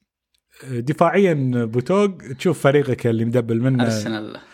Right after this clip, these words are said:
Speaker 1: فارق جدا
Speaker 2: فارق،
Speaker 1: دفاعيا.
Speaker 2: آه، ولا <laughs>
Speaker 1: آه، ليفربول نشوف التحسن اللي نتكلم عنه احنا من بداية الموسم، موجود قدامنا بالأرقام. آه، نزل لهدف واحد المتوقع استقباله، صار مثل السيتي، يعني وضع الدفاعي.
Speaker 2: شوف،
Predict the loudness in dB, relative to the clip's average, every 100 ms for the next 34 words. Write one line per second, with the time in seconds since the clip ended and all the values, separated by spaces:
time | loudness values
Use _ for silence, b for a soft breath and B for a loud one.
0 | B _ 2 4 2 2 4 4 2 0
1 | -2 -2 -2 0 0 0 -2 -6 -4 -4
2 | 0 0 -2 -6 -12 -18 _ -18 -14 -14
3 | -14 -20 -16 -8 -2 2 4 4 4 4
4 | 4 4 2 0 0 0 0 0 2 2
5 | 2 2 2 4 2 0 2 0 2 2
6 | 0 0 -2 -2 -2 0 -2 -4 -2 -2
7 | 0 0 -2 -2 0 0 0 b b b
8 | b b _ -14 -8 -2 2 4 4 4
9 | 4 4 2 0 -2 -2 -6 -8 -4 -4
10 | -4 -6 -12 -10 0 2 4 2 2 2
11 | 0 -2 -6 -10 -16 -12 -8 -8 -8 -8
12 | -10 -8 -8 -8 -12